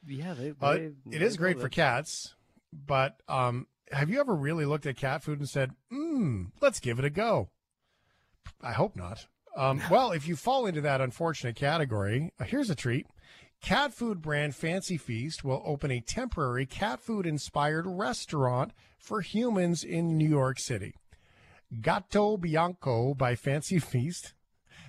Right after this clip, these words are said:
Speaker 2: <laughs> Domo Origato.
Speaker 1: Kato?
Speaker 2: Uh, uh, yeah, anyway, uh, two-day pop-up will be an Italian-style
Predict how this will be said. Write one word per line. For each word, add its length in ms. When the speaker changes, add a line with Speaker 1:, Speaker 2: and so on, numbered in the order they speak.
Speaker 2:
<laughs> 100
Domo 360
Origato. 1300
Speaker 1:
Kato? 380
Speaker 2:
Uh, 260
uh, 420
yeah, 100
anyway, 280
uh, 360
two-day 460
pop-up 640
will 260
be 200
an 60
Italian-style 1040